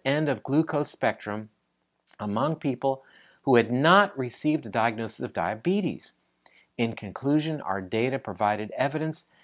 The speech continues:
that higher glucose levels are associated with an increased risk of dementia." This is really important information.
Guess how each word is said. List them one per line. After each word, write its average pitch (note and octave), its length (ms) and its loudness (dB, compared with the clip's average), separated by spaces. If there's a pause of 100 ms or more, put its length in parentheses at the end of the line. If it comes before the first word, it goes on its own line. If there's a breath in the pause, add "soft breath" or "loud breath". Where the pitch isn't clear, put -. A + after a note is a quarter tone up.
(240 soft breath)
that A2 160 4
higher E3+ 400 8
glucose E3+ 480 2
levels G#2+ 460 0
are F#2 200 2
associated C3 680 -4
with G2 120 -6
an F#2 100 -4
increased C#3 520 -6
risk G2+ 360 -4 (400)
of G#2 320 2
dementia." G2+ 540 -6 (1120 soft breath)
This F#3 200 2
is D#3+ 200 4
really D3 520 2
important C3+ 600 -4
information. A#2+ 800 -6